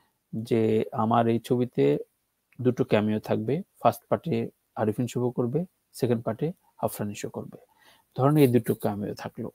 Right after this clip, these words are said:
ওই ছবির হাইপটা কি, কি, কোন জায়গায় যাবে? ধর শাকিবের ছবি এমনি চলে, ধর আফি-, আ-, আরিফিন শুভ হিট নাই, অ্যাভারেজ, ফ্লপ, এর ভেত-, ভেতর দিয়ে বেচারা একের পর এক কাজ করে যাচ্ছে।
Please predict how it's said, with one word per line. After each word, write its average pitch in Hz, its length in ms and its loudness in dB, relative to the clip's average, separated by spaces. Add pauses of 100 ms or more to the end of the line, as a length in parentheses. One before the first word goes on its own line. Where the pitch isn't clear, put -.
ওই 139 60 4
ছবির 147 380 2
হাইপটা 127 360 2
কি, 120 260 -4 (160)
কি, 135 260 0 (220)
কোন 123 180 4
জায়গায় 113 220 4
যাবে? 113 260 -4 (720)
ধর 143 240 12
শাকিবের 117 420 4
ছবি 117 200 0
এমনি 107 220 0
চলে, - 280 -6 (640)
ধর 190 280 10
আফি-, - 280 4
আ-, 131 260 10
আরিফিন 131 300 4
শুভ 110 320 -6 (320)
হিট 156 180 4
নাই, 135 380 4 (440)
অ্যাভারেজ, 123 420 6
ফ্লপ, 120 460 2
এর 131 220 8
ভেত-, 123 340 -4
ভেতর 123 200 0
দিয়ে 117 220 2
বেচারা 113 380 -2 (360)
একের 135 200 -2
পর 127 140 4
এক 127 120 4
কাজ - 220 -2
করে 107 200 0
যাচ্ছে। - 340 -8